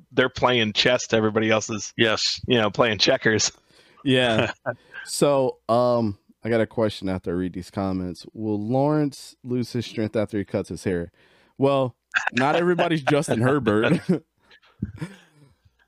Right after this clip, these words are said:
Speaker 3: Um,
Speaker 1: It
Speaker 3: I don't know. I,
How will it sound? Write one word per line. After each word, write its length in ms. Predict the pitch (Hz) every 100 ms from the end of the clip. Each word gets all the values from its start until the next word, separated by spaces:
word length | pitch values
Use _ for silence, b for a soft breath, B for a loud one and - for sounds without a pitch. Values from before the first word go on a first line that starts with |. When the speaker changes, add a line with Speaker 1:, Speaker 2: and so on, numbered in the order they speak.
| _
Speaker 3:
Um, 480 | 113 117 110 107 101
Speaker 1:
It 160 | 165 170 - _ _ _ _ _ _ -
Speaker 3:
I 100 | 113
don't 160 | 156
know. 300 | 185 175 131 _ _ _
I, 200 | 82 110